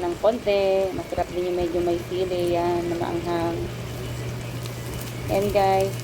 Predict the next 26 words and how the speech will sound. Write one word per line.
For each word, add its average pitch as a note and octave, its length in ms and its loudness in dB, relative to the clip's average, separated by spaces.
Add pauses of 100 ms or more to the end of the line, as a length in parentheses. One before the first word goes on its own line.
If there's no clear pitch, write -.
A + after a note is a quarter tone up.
(1200)
Nilagay F#3+ 240 4
ko G3 80 2
na F#3+ 160 4
yung A3+ 640 2 (1200)
bechin F#3+ 480 2
na F3 80 -2
kapraso. E3+ 560 2
Konting G#3+ 320 0
puti G#3+ 320 0
lang. F#3 160 2 (1120)
Tapos F3 240 -4
patis. E3+ 340 0 (140)
Tiniplan F3 400 0
ko E3+ 160 -2
na E3+ 80 2
rin F3 180 2
yan E3+ 60 2
ng E3 160 0
patis E3 320 0
guys. E3+ 300 -2 (180)
Ayan. D#3+ 220 2 (1000)
Ilagay G#3+ 240 4
na A3 160 4
natin A3 240 2
ang A#3+ 240 4 (160)
ketchup. B3 800 6